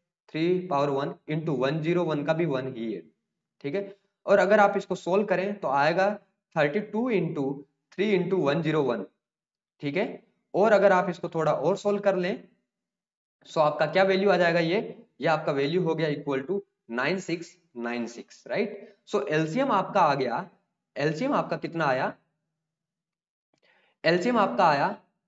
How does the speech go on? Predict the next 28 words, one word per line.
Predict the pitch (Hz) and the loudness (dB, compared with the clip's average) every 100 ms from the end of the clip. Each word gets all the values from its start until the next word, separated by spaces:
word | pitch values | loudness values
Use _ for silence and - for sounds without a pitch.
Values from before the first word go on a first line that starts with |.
| _ _ - | _ _ -6
नाइन | 127 170 | -2 0
सिक्स | 190 208 180 | -2 -4 -4
नाइन | 165 180 | -2 -2
सिक्स, | 226 - - - - | -4 -10 -16 -12 -4
एचसीएफ़ | 185 247 233 | -2 0 2
आपका | 196 190 | 2 2
आया | 180 208 | 2 2
फ़ोर। | - 156 113 - _ _ _ 127 | 0 -2 -2 -6 _ _ _ 0
Now | 165 156 | 2 2
you | 180 170 | 2 4
have | 170 202 | 4 2
to, | 208 156 - - | -2 -2 -6 0
आपने | 175 196 226 | 0 2 2
एलसीएम | 160 175 202 240 - | 0 0 -2 -2 4
और | 202 | 2
एचसीएफ़ | 196 175 - 165 - - | 2 -4 -4 -8 -8 0
एक | 180 214 208 | 2 2 4
पड़ाव | 180 175 | 4 4
तो | 196 | 4
आपने | 175 180 233 - _ _ _ 180 | 2 2 -4 -6 _ _ _ 0
क्या | 180 | 2
कर | 165 | 2
लिया? | 175 208 | 2 2
पार | 175 160 | 6 4
कर | 165 143 | 4 0
लिया। | 131 117 - - | 0 -2 -2 4
अब | 196 | 6
आपको | 180 180 | 6 4